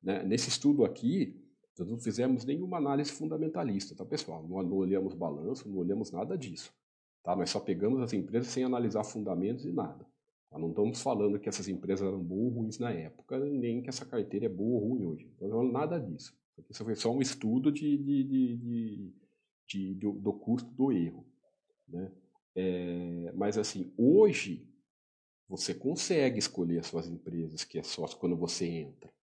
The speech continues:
Ó, eu fiquei sócio disso, fiquei sócio. Hoje você consegue montar uma carteira de empresas boas, né? De vinte, vinte e cinco empresas boas.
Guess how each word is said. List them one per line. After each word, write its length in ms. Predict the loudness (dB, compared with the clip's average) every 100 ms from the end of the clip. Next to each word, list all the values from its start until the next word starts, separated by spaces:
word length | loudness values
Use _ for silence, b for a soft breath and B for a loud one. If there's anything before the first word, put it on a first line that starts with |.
| _
Ó, 140 | -4 -2
eu 60 |
fiquei 340 | -2 -4 -4 -2
sócio 320 | -2 -4 -4
disso, 220 | -4 -4
fiquei 200 | -6 -10
sócio. 240 | -2 -2 0
Hoje 340 | 4 4 4
você 240 | 0 -2 -2
consegue 480 | -2 -2 -2 -4 -4
montar 320 | -4 -6 -8
uma 160 | -8
carteira 540 | -8 -10 -6 -4 -4 -4
de 240 | -4 -4
empresas 400 | -4 -4 -4 -4
boas, 520 | 0 0 0 -4 -14 -20 _ _ _ _ _ _
né? 120 | -8 -6
De 120 | -8
vinte, 460 | -6 2 2 2
vinte 180 | -4 -8
e 40 | -8
cinco 360 | -4 -6 -6
empresas 400 | -6 -4 -4 -6
boas. 480 | -8 -6 -6 -8